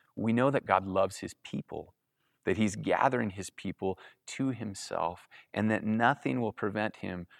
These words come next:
from doing exactly what he has purposed. So we can rest in the love that God has for us. And I hope you know that if you have trusted in Jesus as your Lord, as your Savior, that you can rest in that love that he has for you.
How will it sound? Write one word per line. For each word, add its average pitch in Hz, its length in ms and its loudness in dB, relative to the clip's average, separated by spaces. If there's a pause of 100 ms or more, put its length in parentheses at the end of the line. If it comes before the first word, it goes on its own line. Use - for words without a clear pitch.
from 95 220 -4
doing 101 240 -2
exactly 95 560 0
what 95 280 0
he - 200 -6
has 90 140 -2
purposed. - 760 -8 (300)
So - 160 -6
we 107 160 2
can 98 200 -6
rest 107 640 0
in 92 80 -12
the 90 100 -6
love 101 340 -2
that 87 140 -4
God 90 280 -4
has 113 260 2
for 85 260 -8
us. - 400 -14 (600)
And 104 100 6
I 107 40 6
hope - 280 4
you 123 120 2
know 92 340 -2
that 98 160 -2 (340)
if 139 240 2
you 135 180 0
have 113 200 -2
trusted 95 720 0 (360)
in 123 240 0
Jesus 92 500 -6 (160)
as 113 260 -4
your 95 140 -4
Lord, 90 340 -4 (300)
as 120 320 4
your 113 120 0
Savior, 87 680 -4 (240)
that 90 140 -4
you 98 120 -2
can - 180 -6
rest 95 320 0
in 92 100 -6
that 85 180 -4
love 85 340 -4
that 82 140 -10
he - 180 -8
has 85 260 -4
for - 180 -10
you. 78 320 -10